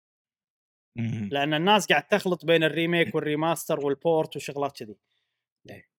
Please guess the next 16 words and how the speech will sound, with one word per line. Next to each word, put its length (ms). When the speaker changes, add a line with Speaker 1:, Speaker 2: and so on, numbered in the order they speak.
Speaker 2:
فأنت، 1600
جاسم، 500
ش-، 180
ال-، 180
شنو 520
الفرق 360
بين 240
الريميك 400
والريماستر 520
عندك؟ 260
أنت 240
قلت 140
عن 120
هذه 180
تويك 300
بسيط. 300